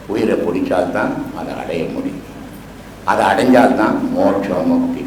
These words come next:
மோட்ச முக்தின்றது ஏதோ கடையில் விற்கிற பொருள் இல்லை, அது நமக்குள்ளவே இருக்கிற பொருள். அப்படிப்பட்ட மோட்ச முக்தியை நம்ம அடையணும்னு சொன்னா, நம்ம சொல்லி, குரு சொல்லி கொடுத்த அந்த பாதையிலேருந்து விலகக்கூடாது. முதல்ல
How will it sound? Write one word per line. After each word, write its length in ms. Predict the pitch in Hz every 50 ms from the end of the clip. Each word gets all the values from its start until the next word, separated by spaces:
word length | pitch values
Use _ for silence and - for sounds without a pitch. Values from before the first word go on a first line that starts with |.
| - -
மோட்ச 300 | 104 120 123 - - 113
முக்தின்றது 720 | 107 101 98 95 95 98 98 101 95 92 90 87 87 85
ஏதோ 80 | 82 85
கடையில் 420 | 85 85 87 87 95 101 101 95
விற்கிற 280 | 82 - - - - - - -
பொருள் 240 | 76 78 78 - 87
இல்லை, 200 | - 127 139 127 - - - - - - - - - - - - - - - - - - - - - - - - - - -
அது 160 | - 104 104
நமக்குள்ளவே 680 | - - - 101 117 117 113 117 110 107 104 104 101 95
இருக்கிற 320 | 92 - - - 87 - - - 76
பொருள். 220 | 76 - - - - - - - - - - - - - - - - -
அப்படிப்பட்ட 560 | - 101 - - 117 120 117 - 101 - - -
மோட்ச 440 | - - - - - - - -
முக்தியை 580 | - - 95 95 95 92 92 92 92 92 90 90
நம்ம 380 | 87 85 80 76 71 71 78 -
அடையணும்னு 460 | 98 104 104 101 92 90 82 - -
சொன்னா, 260 | - - 73 - - 80 - - - - - - - - - -
நம்ம 340 | 82 85 85 - - - - - -
சொல்லி, 220 | 95 101 - 127
குரு 280 | - - - - 95 127
சொல்லி 460 | - - - 95 92 92 95 95 92
கொடுத்த 360 | 90 90 85 85 85 73 73 - - - - - - - -
அந்த 140 | 82 78 78 76 - -
பாதையிலேருந்து 800 | 90 110 123 135 135 127 110 87 87 78 73 - - 73 - 76
விலகக்கூடாது. 600 | 78 98 101 98 92 - - - - - - - - - - -
முதல்ல 460 | - - - 107 107 113 117 113